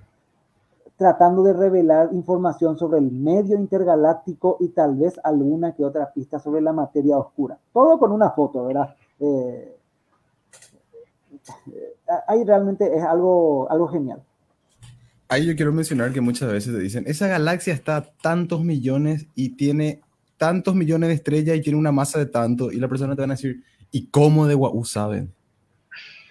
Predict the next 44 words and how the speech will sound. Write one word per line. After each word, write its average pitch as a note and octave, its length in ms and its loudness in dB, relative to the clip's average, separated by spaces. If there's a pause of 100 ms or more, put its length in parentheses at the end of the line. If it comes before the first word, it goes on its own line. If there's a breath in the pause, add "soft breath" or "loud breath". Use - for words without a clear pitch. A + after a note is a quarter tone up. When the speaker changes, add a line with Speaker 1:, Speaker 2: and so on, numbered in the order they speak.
(140 loud breath)
Speaker 2:
Y A#2+ 80 -4
bueno, B2+ 400 0
esto A#3+ 220 2
es A#3 80 2
una G3+ 260 2
de G3 80 2
las G3 160 0
formas, A2+ 300 -2
estas G3 180 -2
son F3 120 -2
una E3+ 160 2
de F3 80 2
las F3+ 140 -2
joyitas C#3 480 -2
que D#3 100 -4
se D3+ 80 -2
encuentran B2 540 0
en B2+ 120 0
el A2 300 -2
cielo B2 400 -2
y B2 80 -4
que B2+ 120 -2
nos C#3+ 140 0
permiten B2+ 560 0
saber G#2+ 420 -6 (580)
que B2+ 120 -4
nosotros C#3+ 340 -2
sepamos D3+ 420 0 (280)
que C3 420 0 (460)
la A#2 160 2
luz C3 520 0
se C3+ 200 -2
desvía C3 560 -2
en A#2+ 200 -6
frente A#2+ 300 -2
a B2+ 60 0
un, B2 200 -4 (180)
a E2 180 -8
frente A#2+ 300 -4
de A#2+ 180 -2
un A#2+ 100 0
cuerpo A#2 220 -4
que A#2 80 -4
tiene A#2+ 320 -2